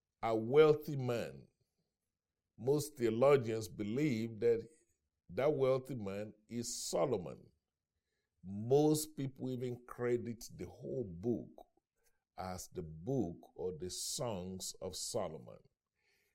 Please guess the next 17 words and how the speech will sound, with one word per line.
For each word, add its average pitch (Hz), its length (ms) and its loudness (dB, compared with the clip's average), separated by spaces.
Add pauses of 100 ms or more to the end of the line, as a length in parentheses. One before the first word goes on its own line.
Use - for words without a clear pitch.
(120)
Well, 202 680 2
I 127 100 0
don't 147 260 4
want 135 260 0
to 117 80 -4
get 110 380 -4
too 123 160 -6 (220)
theological 95 840 -2
with 80 360 -10
you. 98 220 -8 (840)
I 160 540 -2 (100)
respectfully 117 880 -2
disagree 85 960 -6 (840)
with 101 160 -6
some 113 300 -2
of 90 220 -6
those 92 580 -6